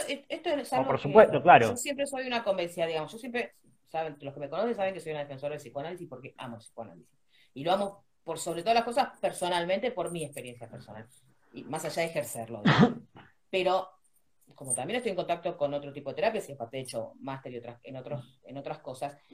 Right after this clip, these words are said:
Speaker 1: creo que cada, cada uno tiene necesidades distintas de lo que necesita. El psicoanálisis no sirve para todo el mundo, más allá de, de, de mi idea.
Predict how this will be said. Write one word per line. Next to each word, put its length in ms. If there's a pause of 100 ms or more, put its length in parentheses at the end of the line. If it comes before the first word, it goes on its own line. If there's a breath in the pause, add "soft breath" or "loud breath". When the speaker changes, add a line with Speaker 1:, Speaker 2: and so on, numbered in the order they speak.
(140 soft breath)
Speaker 1:
creo 180
que 240
cada, 200 (460)
cada 360
uno 420 (340)
tiene 260
necesidades 500
distintas 420
de 80
lo 120
que 100
necesita. 640 (120)
El 120
psicoanálisis 480
no 160
sirve 320
para 180
todo 120
el 80
mundo, 280
más 160
allá 480 (120)
de, 240
de, 380
de 180
mi 100
idea. 200